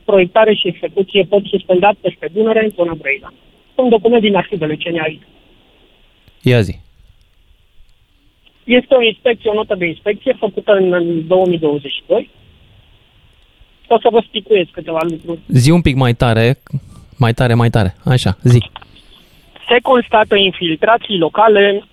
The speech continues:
Speaker 1: în interiorul blocurilor de ancorare, care conțin, care continuă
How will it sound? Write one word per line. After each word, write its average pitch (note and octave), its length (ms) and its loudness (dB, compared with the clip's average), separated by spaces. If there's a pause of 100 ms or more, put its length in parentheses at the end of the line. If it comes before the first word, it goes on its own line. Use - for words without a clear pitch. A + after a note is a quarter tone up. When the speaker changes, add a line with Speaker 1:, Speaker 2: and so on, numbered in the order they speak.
Speaker 1:
în A#3 160 2
interiorul G#3+ 600 2
blocurilor G3+ 600 2
de F3 100 0
ancorare, E3 640 0 (380)
care A#3 280 2
conțin, G#3 460 -10 (1300)
care G3+ 200 -2
continuă G3+ 500 2